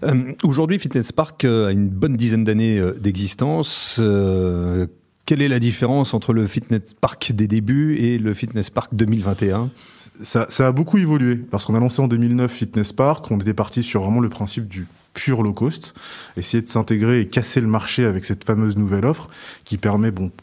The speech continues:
Speaker 1: pour trente euros par mois de, euh, venir s'entraîner, avoir un accès à l'ensemble des salles du réseau. Puis on était sur, euh, vraiment du, du pur low cost, quoi.
Speaker 2: Mhm.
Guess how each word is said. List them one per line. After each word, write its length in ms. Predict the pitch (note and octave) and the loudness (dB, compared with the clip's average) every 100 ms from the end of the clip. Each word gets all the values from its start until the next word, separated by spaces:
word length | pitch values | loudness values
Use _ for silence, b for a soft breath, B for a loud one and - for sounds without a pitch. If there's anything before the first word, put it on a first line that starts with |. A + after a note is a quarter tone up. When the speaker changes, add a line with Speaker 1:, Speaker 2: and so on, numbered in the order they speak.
| - - | -20 -14
Speaker 1:
pour 160 | - - | -12 -10
trente 260 | - A2 G#2+ | -6 -4 -2
euros 200 | G2+ G2+ | -2 0
par 200 | G#2 G2+ | 0 0
mois 200 | G#2+ G#2+ | 0 0
de, 180 | F#2 F2+ B B B B B B F#2+ | -4 -8 B B B B B B -10
euh, 260 | F#2+ F2+ F#2+ | -8 -6 0
venir 360 | B2 C3 C3+ | 2 2 0
s'entraîner, 680 | - A#2+ - A#2+ A#2 C3 F#3+ A#2+ | -2 -2 0 0 2 2 0 -4
avoir 260 | G2 G#2+ | -2 0
un 140 | G#2+ A2 | 0 0
accès 300 | A2 - B2 | -2 0 0
à 100 | G2+ | 2
l'ensemble 540 | B2 C3 - C3+ A#2 | 2 0 0 0 2
des 100 | G#2+ | 0
salles 240 | G2+ A#2 G#2 | 0 0 0
du 100 | G#2 | 0
réseau. 340 | G2+ G2+ E3 B B B B - | 0 -2 -4 B B B B -6
Puis 120 | G#2+ | -4
on 80 | F2+ | -2
était 180 | A2+ | -2
sur, 320 | B2 - A2+ G2+ | -2 -2 -2 -2
euh, 60 | |
vraiment 300 | E2 F#2 C3 | -4 -2 0
du, 260 | G#2 G2 G2 | 0 -4 -4
du 120 | F2 | -8
pur 220 | - C#3+ | -2 0
low 100 | B2+ | 2
cost, 220 | G2 F#2 | -2 -4
quoi. 180 | - F#2 | -6 -10
Speaker 2:
Mhm. 60 | B | B